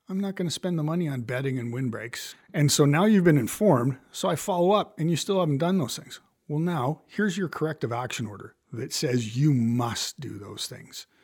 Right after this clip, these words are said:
And then I come to follow up, and even though you've been received the corrective action order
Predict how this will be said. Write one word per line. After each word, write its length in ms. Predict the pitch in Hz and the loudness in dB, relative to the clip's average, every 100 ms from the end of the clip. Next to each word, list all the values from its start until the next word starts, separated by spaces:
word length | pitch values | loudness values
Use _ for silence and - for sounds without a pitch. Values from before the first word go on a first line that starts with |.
| _ _ _ _ _ _ _ _ | _ _ _ _ _ _ _ _
And 200 | 143 135 | -2 0
then 480 | 160 214 175 147 156 131 | 2 2 2 0 -2 -6
I 120 | 139 | -6
come 240 | - 160 | -4 -2
to 60 | 143 | -2
follow 380 | - 147 123 143 | -4 -6 -2 -2
up, 340 | 160 127 _ _ _ _ 165 | -2 -4 _ _ _ _ -2
and 120 | 180 | 0
even 200 | 208 196 | 0 0
though 80 | 185 | 0
you've 200 | 165 156 | 0 0
been 200 | 139 127 | 0 0
received 360 | - 180 156 | -2 -4 -4
the 80 | 123 | -4
corrective 400 | - 147 - 110 | -4 -4 -4 -8
action 380 | 113 151 - 104 | -8 -8 -6 -8
order 420 | 98 107 180 | -6 -2 -2